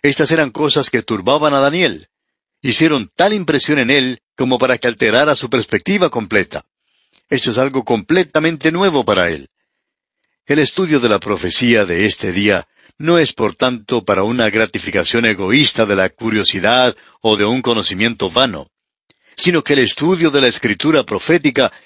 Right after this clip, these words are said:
debe hacerse cuidadosamente, en oración, y esto tiene un efecto transformador en la vida. Si el estudio de la profecía no le cambia a usted, amigo oyente, entonces es mejor que estudie alguna otra cosa, porque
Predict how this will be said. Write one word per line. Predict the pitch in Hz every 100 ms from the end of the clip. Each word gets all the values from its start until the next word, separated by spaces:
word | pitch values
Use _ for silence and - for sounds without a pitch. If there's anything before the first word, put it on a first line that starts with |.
| _ -
debe | 170 160
hacerse | 120 160 147 - 131
cuidadosamente, | - 127 107 90 147 170 175 175 190 139 - 80 - -
en | 143 135
oración, | 123 107 90 131 147 156 - _ _ -
y | 147
esto | 170 - 131
tiene | 151
un | 135
efecto | 104 131 - 127
transformador | - 165 175 - 147 131 117 170 180
en | 123
la |
vida. | 98 92 76 - _ _ _ _ _ _ _ -
Si | - 151
el |
estudio | 139 - 196 180
de | 135
la | 113
profecía | 117 104 95 90 120 95
no | 90 127
le | 165 139
cambia | - 131 131 110
a |
usted, | 95 147 147
amigo | 104 90
oyente, | 87 139 143 120 - _ _ _ _ -
entonces | - - 139 117 120
es | 120
mejor | 107 - 135
que | 107
estudie | - 127 113
alguna | 90 135
otra | 120 120 107
cosa, | 143 131 - - _ _ _ _ _
porque | - 113 - 131